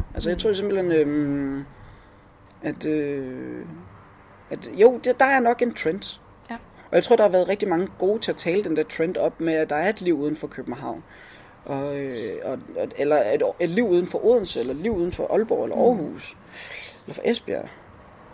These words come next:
Speaker 2: Og den trend, det er noget, du godt kan nikke genkendende til, eller?
Speaker 1: Nej, for jeg synes jo, jeg var trendsetter.
Speaker 2: Ja.
Speaker 1: <laughs> Jeg, jeg var,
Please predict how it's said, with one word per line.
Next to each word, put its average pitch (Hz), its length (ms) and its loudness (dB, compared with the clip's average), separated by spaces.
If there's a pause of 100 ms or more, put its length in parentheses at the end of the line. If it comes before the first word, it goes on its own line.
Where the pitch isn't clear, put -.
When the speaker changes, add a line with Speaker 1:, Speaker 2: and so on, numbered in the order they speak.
(520)
Speaker 2:
Og 196 160 2
den 226 160 2
trend, 180 260 -2 (120)
det 202 80 4
er 202 60 2
noget, 196 180 -2
du 185 80 -8
godt 180 200 0
kan 190 120 -6
nikke 165 280 -10
genkendende 233 540 0
til, 208 420 2
eller? 175 340 0 (260)
Speaker 1:
Nej, 135 200 6
for 156 100 6
jeg 151 140 12
synes 180 220 2
jo, 151 60 2
jeg 139 160 8
var 156 60 -2
trendsetter. 135 560 0 (420)
Speaker 2:
Ja. 202 100 4 (340)
Speaker 1:
<laughs> 311 260 6
Jeg, - 180 10
jeg 156 140 8
var, 175 100 4